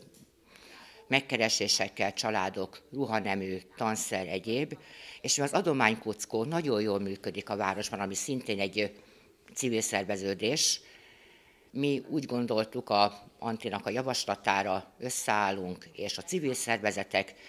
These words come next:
legyenek egy kalap alatt, mert sajnos több a rászoruló, mint amennyi adományozó van. És ne abrosszuk el a tevékenységünket.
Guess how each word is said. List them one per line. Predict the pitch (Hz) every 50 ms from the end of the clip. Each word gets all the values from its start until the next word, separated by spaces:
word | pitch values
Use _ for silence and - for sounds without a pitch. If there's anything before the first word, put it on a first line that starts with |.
| - -
legyenek | - 165 165 165 123 123 123 - -
egy | 151 160 - -
kalap | - 107 104 104 95 - -
alatt, | 101 104 104 113 123 - - - - -
mert | - 104 107
sajnos | - - 135 135 127 127 123 - - - - - -
több | - 170 165 160 -
a | - 104
rászoruló, | 104 117 110 104 - - - 113 98 104 101 101 104 98 - - -
mint | - 107 107 -
amennyi | - 120 127 120 107 101 107
adományozó | 101 98 95 - 98 98 95 85 98 85 98 - - 95 76 -
van. | - 69 71 73 - - _ _ _ - - - - - -
És | -
ne | 147 165 180
abrosszuk | 160 135 120 117 107 104 - - 107 - -
el | 98
a | 98
tevékenységünket. | - - 104 87 85 92 - - - - - - - - - - - 73 90 - - - - - -